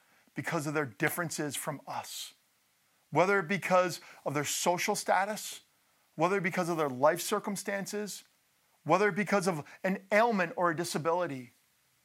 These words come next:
or maybe it is just because they look different than us, act different than us. We must confess the sin of them versus us. We must confess that, that we have allowed fear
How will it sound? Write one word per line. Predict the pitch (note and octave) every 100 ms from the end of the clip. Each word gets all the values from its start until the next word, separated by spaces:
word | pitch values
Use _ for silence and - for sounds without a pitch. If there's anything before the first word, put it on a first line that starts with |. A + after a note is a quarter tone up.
| _ _ -
or | E3
maybe | F#3+ A3
it | G#3+
is | G#3 E3
just | F3
because | G3+ F3+ F3
they | D#3
look | C#3 E3 -
different | C#3+ - C3
than | B2+
us, | B2 - -
act | E3 C#3 -
different | D3 C#3+ B2
than | B2
us. | A#2+ - - - _ _ _ _ _ _ _ _ _ F3+
We | G#3
must | G3+ A3 -
confess | - G#3 - - A3 F#3+ -
the | - F3+
sin | - - - C4 G3 E3 A#3+ B3+ - _ _ _ _ _ -
of | F3+ D3
them | G3+ G#3 F#3
versus | G3+ - -
us. | E3 - - - - - _ _ _ _ -
We | F#3
must | A3 A#3 -
confess | A3+ G#3 - C4 A#3 -
that, | A3 E3+ - -
that | G3+
we | A3+ B3
have | G#3 A3
allowed | A3+ A3 G#3+ G#3+ B3+ B3+
fear | - - C#4+ D4+ C4 G3+ A#3+